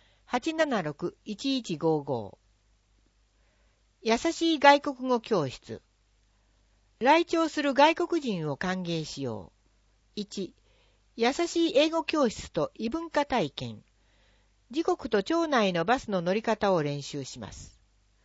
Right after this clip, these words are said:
後半はボストンで学生生活を送るキャサリンさんが異文化体験をお話しします。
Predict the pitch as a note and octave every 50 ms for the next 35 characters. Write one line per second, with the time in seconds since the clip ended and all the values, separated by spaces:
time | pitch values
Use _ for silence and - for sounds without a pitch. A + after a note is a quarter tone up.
0 | _ _ _ _ _ _ _ _ _ - E4 E4+ E4 D#4 E4 D4+ D4+ D4 C#4+ C4+
1 | C4 A#3+ - - A#3+ C#4 E4 E4 - - D#4 C4 A3+ G3 F#3+ F#3 F3 F#3+ F#3+ -
2 | - - D#4 D#4 D#4 - - D4+ D4 C#4 - G#3+ - - - E3+ E3 D#3 D#3 -
3 | - E3 D#3 D3 - - - D#4 D#4+ - D#4+ C#4+ A#3 F3+ D#3 - D#3+ C#3+ C#3 C#3
4 | C3+ C3 B2 - - - - - _ _ G#3+ A3+ D4 F4 F4 - E4+ E4 - E4
5 | D#4 D4+ - - G3+ E3+ D#3 C#3+ C3+ B2 - - C#3 F3+ G3 F3+ F3+ F3 - D#3+
6 | D3 - C3 A2 F#2 - - - - -